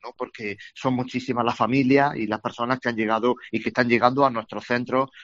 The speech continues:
solicitando un asesoramiento, un acompañamiento, una ayuda, en definitiva, ¿no?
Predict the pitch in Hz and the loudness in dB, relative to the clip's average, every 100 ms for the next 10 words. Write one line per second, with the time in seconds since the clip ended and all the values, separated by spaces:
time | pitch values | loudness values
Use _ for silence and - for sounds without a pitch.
0 | - 117 98 107 110 113 113 117 117 120 | -8 -6 -4 0 2 4 6 6 4 2
1 | 113 113 117 123 120 120 123 117 113 117 | 2 2 4 2 4 4 4 2 0 0
2 | 123 139 131 - - 127 101 98 98 90 | 2 4 2 0 -4 0 0 2 0 0
3 | 82 95 90 95 90 90 87 85 113 | -4 -4 -4 -4 -6 -4 -2 -2 -4